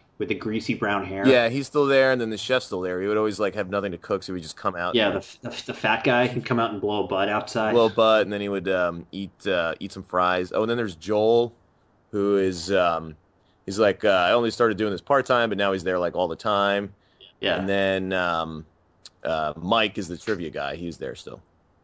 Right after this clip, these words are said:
Speaker 1: Okay, yeah, he's still around.
Speaker 2: <laughs> Yeah. He's, he's still blowing butts and sucking down Heinekens.
Speaker 1: Yeah. How about the karaoke, uh, crew?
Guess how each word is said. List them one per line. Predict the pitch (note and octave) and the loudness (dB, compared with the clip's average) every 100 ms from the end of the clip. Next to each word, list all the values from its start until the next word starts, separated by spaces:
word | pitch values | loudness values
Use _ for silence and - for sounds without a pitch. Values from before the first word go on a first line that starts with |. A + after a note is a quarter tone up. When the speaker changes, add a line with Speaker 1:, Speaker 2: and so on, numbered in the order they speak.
| _ _ _ - - - | _ _ _ -20 -12 -4
Speaker 1:
Okay, | B2+ F#2 D#2+ | -2 -2 -6
yeah, | G2+ F2 - - | -2 -4 -2 -4
he's | A#2+ | -2
still | - A2 | 0 0
around. | F2 E2 - - | 0 -4 -6 -6
Speaker 2:
<laughs> | A2+ | -4
Yeah. | - - - _ _ _ _ | -4 -6 -18 _ _ _ _
He's, | D3+ B2+ - - | -6 -6 -8 -4
he's | E3 | 0
still | E3+ | 0
blowing | A#2+ B2+ B2 | 2 4 4
butts | A2 A2 - | 2 2 0
and | G2 | -4
sucking | A#2 G#2+ | -2 0
down | G#2+ G#2+ | 0 2
Heinekens. | F#2+ G2+ A#2 A2 - _ - - _ | 0 -2 -4 -8 -14 _ -20 -20 _
Speaker 1:
Yeah. | A2+ G2+ - - | 0 2 -2 2
How | C#3 | 4
about | D#3+ | 6
the | C3+ | 6
karaoke, | E3 C3+ C3+ C#3+ C3 A2 - | 8 10 10 8 2 -4 -4
uh, | G#2 G2 F#2 - | -4 -4 -6 -8
crew? | - A2+ F#2+ | 0 0 0